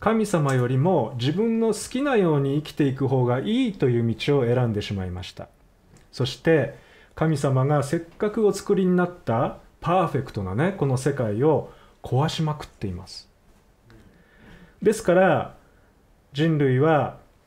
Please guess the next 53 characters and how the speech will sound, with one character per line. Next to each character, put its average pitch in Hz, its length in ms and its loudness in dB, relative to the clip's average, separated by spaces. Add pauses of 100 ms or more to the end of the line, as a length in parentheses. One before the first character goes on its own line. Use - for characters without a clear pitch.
(300)
神 156 260 0
様 120 300 -2
か 113 100 -4
ら 110 100 0
の 107 160 -2
怒 156 300 -2
り 156 140 0
と - 160 -8
か - 260 -18
呪 127 340 2
い 160 120 2
を 143 80 0
買 139 160 -6
っ - 20 -6
て - 320 -4
い 120 80 0
て、 147 480 0 (460)
人 160 260 2
生 127 240 0
は 135 200 2
い 120 80 2
ろ 165 140 0
い - 40 -6
ろ 208 100 -4
な 214 140 -2
苦 185 240 0
し 185 160 0
み 175 120 2
に 170 140 2
悩 147 300 2
む 170 100 4
も 127 160 2
の 113 120 0
に 143 220 0
な 120 120 0
っ 123 80 -6
て 120 100 -6
し - 160 -6
ま 95 140 -2
い、 156 240 -2 (560)
ま 123 100 -2
た 139 400 2 (300)
永 156 300 4
遠 160 80 0
に 156 100 0
生 147 40 -6
き 196 120 0
る 170 100 4
は 135 100 0
ず 131 120 -4
だ 143 80 2
っ 139 120 -4
た 160 500 2